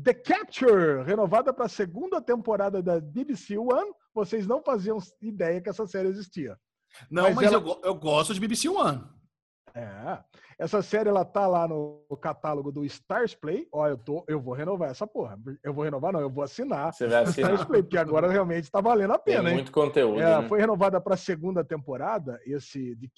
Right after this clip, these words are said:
Speaker 1: Capture, e essa série tinha sido cancelada. E é uma série que trata de
Speaker 2: Hum.
Speaker 1: fake news, cara, eu acho que é por isso, né? Fez um relativo sucesso pra B B C One, e agora vai trazer a galera toda de volta.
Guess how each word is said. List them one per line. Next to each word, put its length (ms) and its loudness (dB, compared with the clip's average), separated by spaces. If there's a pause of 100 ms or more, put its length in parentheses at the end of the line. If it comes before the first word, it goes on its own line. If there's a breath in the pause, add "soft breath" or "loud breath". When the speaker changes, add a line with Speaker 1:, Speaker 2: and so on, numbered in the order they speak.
Speaker 1:
Capture, 340 -4
e 60 2
essa 220 0
série 260 -2
tinha 300 -6
sido 240 -6
cancelada. 720 -4 (200)
E 60 -2
é 60 0
uma 160 2
série 240 0
que 80 -4
trata 320 -2
de 120 -2
Speaker 2:
Hum. 40 -12
Speaker 1:
fake 260 -4
news, 340 -2
cara, 200 -2
eu 40 0
acho 140 -4
que 60 0
é 40 -4
por 220 2
isso, 260 0
né? 160 -2 (320)
Fez 240 2
um 120 0
relativo 480 0
sucesso 680 -10 (140)
pra 200 0
B 160 -4
B 140 -8
C 180 -10
One, 380 0 (420)
e 100 -8
agora 340 2
vai 120 2
trazer 380 0
a 60 0
galera 260 0
toda 220 -4
de 80 -6
volta. 360 -4